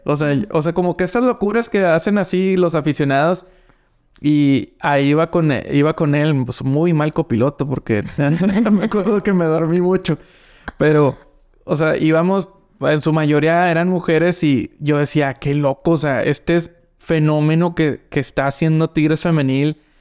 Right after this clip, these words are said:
Speaker 1: que ahora allá van en la carretera, en una van, para apoyar al equipo". A mí se me hizo bien chido.
Speaker 2: Claro. No, es que era justo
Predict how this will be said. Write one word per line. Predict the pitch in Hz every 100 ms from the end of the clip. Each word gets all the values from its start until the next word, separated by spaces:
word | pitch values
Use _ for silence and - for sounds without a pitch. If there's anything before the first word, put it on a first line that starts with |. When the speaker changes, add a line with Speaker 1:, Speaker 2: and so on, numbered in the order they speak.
| _ _
Speaker 1:
que | -
ahora | 127 123 139 151 143 127
allá | 127 131
van | 135 156 185
en | 190
la | 185
carretera, | 180 143 143 139 156 165
en | 165
una | 160 160
van, | 147 139 147 175 190 -
para | - 135
apoyar | 127 131 123 127
al | 156
equipo". | 156 139 -
A | 160
mí | 143
se | 135
me | 147
hizo | 156 151
bien | 151 151
chido. | - 139 156 156 _ _ _ _ _ _
Speaker 2:
Claro. | 240 208 180 185 - -
No, | - 277
es | 262 254
que | 302 294 -
era | 262 294 -
justo | - 294 294 - 180 196 -